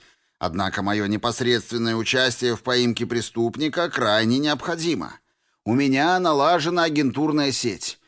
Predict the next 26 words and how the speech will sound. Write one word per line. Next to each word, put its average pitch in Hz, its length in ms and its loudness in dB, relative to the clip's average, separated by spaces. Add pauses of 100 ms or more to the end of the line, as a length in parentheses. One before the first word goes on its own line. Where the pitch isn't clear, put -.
(200)
Четыре 156 540 2
месяца 151 580 0
кропотливой 156 720 0
работы 156 500 2
в 135 60 2
этом 147 300 0
городе. 110 480 0
Я 120 180 0
знаю 185 360 2
здесь 180 200 0
каждую 185 420 2
подворотню, 190 640 2
каждый 180 340 0
притон. 151 580 0 (440)
Мои 175 360 2
люди...» 196 680 2
«Господин 90 840 -6
Валуа», 95 680 -2 (320)
перебил 107 380 0
его 107 240 0
Муромцев, 85 720 -6
«это 87 300 -6
в 95 80 -4
ведении 85 680 -4
местной 87 460 -4
полиции». 87 680 -6